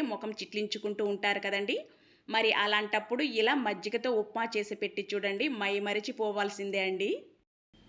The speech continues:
మరి ప్రాసెస్ చూసేద్దాం. ముందుగా స్టవ్ పైన కడాయి పెట్టుకొని, కడాయిలో వన్ టేబుల్ స్పూన్ నెయ్యి యాడ్ చేసుకోండి. నెయ్యి కాస్త కరిగిన తరువాత ఒక పది వరకు జీడిపప్పు యాడ్ చేసుకొని దోరగా వేపుకోవాలండి. ఈ జీడిపప్పు కూడా మనం సన్నగా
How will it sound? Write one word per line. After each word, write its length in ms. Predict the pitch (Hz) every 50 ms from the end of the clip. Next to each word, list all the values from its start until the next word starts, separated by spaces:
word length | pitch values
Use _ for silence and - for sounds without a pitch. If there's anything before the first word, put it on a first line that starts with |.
| - -
మరి 140 | 220 240 302 330 - 247
ప్రాసెస్ 420 | 220 214 214 214 254 262 - - 233
చూసేద్దాం. 460 | 220 220 220 214 202 170 208 214 311 480 - - - - _ _ _ _ _ - - - - - -
ముందుగా 300 | 226 233 247 254 240 269 302 339
స్టవ్ 220 | - - 226 220 220 220
పైన 200 | 247 240 240 254 254 -
కడాయి 260 | 226 214 220 220 226 226
పెట్టుకొని, 400 | 220 214 - - - 208 247 403 -
కడాయిలో 380 | 247 214 208 214 220 220 240 277 285
వన్ 120 | 240 214 202 202
టేబుల్ 240 | - 214 214 214 220 214
స్పూన్ 260 | - - 214 240 294 302
నెయ్యి 200 | 240 196 202 202 220
యాడ్ 160 | 214 202 202 -
చేసుకోండి. 480 | 190 185 185 - - 202 190 185 180 233 302 - 214
నెయ్యి 200 | 214 208 220 240 240 254
కాస్త 380 | 220 208 208 220 220 - - 269 -
కరిగిన 280 | 214 190 196 214 220 214 214
తరువాత 320 | 208 202 196 196 190 - - 294 - 220
ఒక 100 | 220 208 -
పది 180 | 202 196 190 202 202
వరకు 240 | 214 208 214 208 311 311 220 196
జీడిపప్పు 460 | 208 208 208 208 214 196 - - 247 277
యాడ్ 180 | 240 208 190 - -
చేసుకొని 380 | 196 185 - - - 190 214 277 277 226
దోరగా 320 | 196 196 196 196 185 214 220 208
వేపుకోవాలండి. 760 | 190 190 190 - - 196 185 180 185 180 180 175 175 180 233 392 523 605 - _ _ _ _ _ _ _ _ _ _ - -
ఈ 60 | 240 247
జీడిపప్పు 440 | 214 226 220 233 226 240 226 226 226 214 -
కూడా 220 | 214 214 214 247 453 - - 240
మనం 180 | 214 214 277 - - - - _ _ _ _ _ _ _ _ _ - -
సన్నగా 360 | - 214 214 220 220 226 240